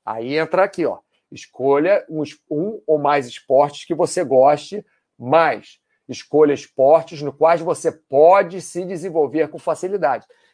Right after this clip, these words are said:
Então, se você tem problema de ombro sério, você não vai, é, lutar boxe,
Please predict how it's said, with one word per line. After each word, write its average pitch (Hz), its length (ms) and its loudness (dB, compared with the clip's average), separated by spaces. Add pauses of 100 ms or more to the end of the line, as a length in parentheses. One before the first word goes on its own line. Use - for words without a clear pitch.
Então, 175 160 2
se 180 80 -10
você 208 180 -2
tem 214 160 -4
problema 156 420 2
de 127 160 -6
ombro 139 300 2
sério, 156 540 2 (320)
você 135 260 0
não 202 200 -2
vai, 147 340 -2 (460)
é, 135 160 0
lutar 170 320 0
boxe, 151 520 0